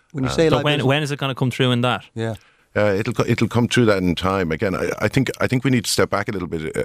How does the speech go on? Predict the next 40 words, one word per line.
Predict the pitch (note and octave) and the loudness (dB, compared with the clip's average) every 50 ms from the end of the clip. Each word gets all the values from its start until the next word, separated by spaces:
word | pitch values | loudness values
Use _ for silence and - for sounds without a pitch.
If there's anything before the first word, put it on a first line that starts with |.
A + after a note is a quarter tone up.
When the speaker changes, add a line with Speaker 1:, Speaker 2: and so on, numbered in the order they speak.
| - - | -2 0
Speaker 2:
as | E2+ D#2+ C#2+ | 0 0 2
well | E2+ E2+ F2 E2+ | 2 2 2 2
and | E2 D#2+ E2 | 0 0 0
look | F2 - - | -2 0 0
at | D2+ | 0
what's | C#2 E2 D2+ B1+ | 2 2 0 2
really | D2+ E2+ F2 F2 F2 E2 | 2 2 2 2 2 0
happening | C#2+ D2+ D2 - - D#2 C#2+ D2 D2+ | 0 0 -2 -2 0 0 0 2 2
on | D2 D2+ D2+ | 2 2 0
the | D2 | 0
ground, | B1+ D2+ D#2+ D#2+ E2 D#2+ D#2+ D#2 D2 C#2 - - | 2 2 2 2 4 4 4 2 2 0 -2 -2
even | - F#2 F#2 D2 E2+ E2 D#2 | 0 2 2 4 4 4 4
with | D#2 D#2+ - - | 4 2 0 -2
the | - - | -8 -4
changes | - - F2 E2 E2 D2+ D2 D2+ - | 0 0 2 2 2 2 2 0 0
that | - D#2 | 0 0
have | D2 D2 B1+ | 0 0 -2
been | - D#2 D2+ D2 | 0 2 2 4
made. | D2+ E2 E2+ E2 D2 C#2 - - - - - - - - - _ - | 4 4 2 2 0 -2 -6 -8 -12 -14 -20 -20 -20 -20 -20 _ -10
So | - - F#2 F2 E2+ D#2+ - - | -2 2 2 2 2 2 0 -2
if | G2+ D2+ | 0 2
you | G#2 G#2+ | 2 2
take | - G2+ G2 E2+ - | 2 2 -2 -2 -2
the | - | -6
forty | - - - F#2 F#2 E2+ F#2 | -6 -2 2 2 2 2 0
percent | D2 D#2 D2+ - - F2 E2 - | -4 -4 -2 0 0 0 0 0
reduction, | E2 D2+ - E2 E2 - - - D#2 D2 C#2 - - - - _ | 0 0 0 0 -2 -2 -4 -4 -2 -2 -4 -6 -10 -20 -20 _
so, | - - F#2+ F2 E2+ - - - - | -4 0 2 2 2 0 -4 -10 -10
so | - - F#2+ | -2 0 0
we've | E2+ F2 E2+ - | 2 2 2 2
got, | - F#2+ F2 F2 E2+ - - - - - _ _ | 2 0 0 0 -2 -6 -10 -14 -20 -20 _ _
the | - - | -6 -2
judges | D2+ - G#2+ A2 G#2+ A2+ - | 0 0 0 0 -2 -6 -2
came | - G#2 G2+ G2 | -2 0 0 0
together, | - F#2+ - E2 D2+ F#2 G2+ G#2 _ _ _ | 0 0 0 0 0 0 -2 -6 _ _ _
they | - D#2+ D2+ | -4 -2 -2
decided | E2 D#2+ - - F2 F2+ F#2 F2+ F2+ E2 | -2 -2 0 0 0 0 2 0 0 0
on | F2 E2+ E2 E2+ | 2 2 4 4
new | E2+ F2 F2+ F2 | 4 4 4 4
rates | E2+ E2 D#2 D#2 E2 - - - - - | 4 4 2 2 0 -2 -4 -14 -14 -16